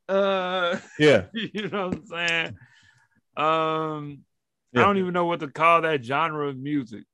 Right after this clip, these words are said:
Speaker 1: but, but yeah, it's, it sounds like it's a bunch of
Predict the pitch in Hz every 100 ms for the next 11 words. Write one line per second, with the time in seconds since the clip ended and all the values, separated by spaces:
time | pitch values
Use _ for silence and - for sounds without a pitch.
0 | _ 117 135 143 135 123 _ _ _ _
1 | _ _ _ _ _ _ _ - _ _
2 | _ 135 160 156 156 160 151 131 147 135
3 | - 170 - 185 180 175 160 160 165 156
4 | 143 156 147 156 151